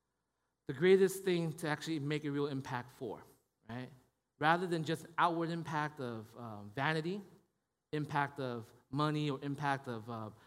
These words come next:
uh, careers, but we have a truth that can actually impact the fundamental basis of someone's trajectory forever.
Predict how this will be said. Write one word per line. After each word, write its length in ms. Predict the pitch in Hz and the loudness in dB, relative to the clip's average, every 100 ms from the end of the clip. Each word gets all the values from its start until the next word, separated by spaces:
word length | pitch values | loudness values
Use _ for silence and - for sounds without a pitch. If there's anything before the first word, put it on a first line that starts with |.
| _ _ - | _ _ -14
uh, 80 | 110 | -12
careers, 580 | - 131 147 156 151 | -8 -2 2 2 0
but 140 | 151 131 | -2 -6
we 160 | 160 185 | -4 -2
have 480 | 185 185 185 185 165 - - _ _ _ _ _ _ _ - | 2 6 6 4 -2 -16 -20 _ _ _ _ _ _ _ -10
a 60 | 147 | -8
truth 600 | - - 214 180 160 - | -8 -4 0 0 0 -4
that 100 | 147 | -6
can 120 | 156 | -6
actually 280 | 151 - 165 | -6 -8 -8
impact 420 | 165 170 170 147 - | -6 -4 -4 -4 -6
the 80 | |
fundamental 720 | 131 180 170 160 156 151 156 | -6 -4 -4 -2 -4 -4 -6
basis 540 | 131 123 143 147 139 120 | -4 -2 -2 -4 -8 -10
of 100 | 117 | -12
someone's 480 | - 135 127 123 - - | -10 -6 -8 -10 -16 -16
trajectory 600 | 120 113 127 127 120 107 | -12 -8 -10 -10 -12 -12
forever. 500 | 113 110 107 95 | -14 -14 -14 -14